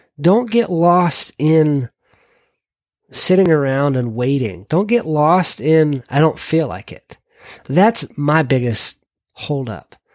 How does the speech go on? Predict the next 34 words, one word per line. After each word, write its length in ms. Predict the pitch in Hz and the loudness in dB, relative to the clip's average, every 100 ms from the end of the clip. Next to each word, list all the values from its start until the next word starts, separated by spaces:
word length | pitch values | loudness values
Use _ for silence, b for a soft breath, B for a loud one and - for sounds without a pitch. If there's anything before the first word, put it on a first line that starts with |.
| B B B | B B B
"I 80 | 156 | 2
don't 180 | 185 156 | 2 2
feel 260 | - 147 | 0 0
like 180 | 123 104 | 0 -8
it. 80 | - | -8
I 80 | 139 | 0
don't 140 | 175 123 | 0 0
feel 240 | - 160 | 0 0
very 260 | 127 113 110 | 0 -2 -6
good. 360 | 107 90 76 - | -10 -14 -14 -8
My 120 | 160 | -6
back 320 | - 151 151 | -2 -2 -2
hurts. 640 | - 117 101 - - - - B B B B B | -6 -12 -14 -14 -10 -10 -10 B B B B B
I, 520 | 135 143 135 131 120 _ - B B _ - _ _ | 0 2 4 2 0 _ -20 B B _ -20 _ _
it's 300 | 151 143 - | -6 -4 0
too 240 | 208 190 | 4 4
overwhelming." 760 | 180 160 147 151 156 120 92 - - _ _ _ | 4 2 2 2 2 -2 -8 -18 -20 _ _ _
Those 320 | - 160 202 170 | 0 4 4 4
are 120 | 185 | 0
things 400 | - 190 180 151 | 2 2 2 0
that 100 | 160 | -2
hold 320 | - 160 160 | -2 -4 0
me 120 | 151 | -2
back. 640 | 123 117 98 - - - _ _ B B B B B B B B | -2 -6 -10 -14 -20 -20 _ _ B B B B B B B B
So 120 | 160 | 0
I'm 100 | 151 | 0
speaking 380 | - 202 175 170 | 2 0 2 2
as 140 | 127 | 2
much 300 | 143 160 120 | 2 0 0
to 80 | 151 | -2
myself 480 | 135 117 135 127 117 | -2 -2 -4 -4 -6
as 120 | 117 | -8
to 180 | - 113 | -10 -10
you. 340 | 110 113 78 | -10 -10 -12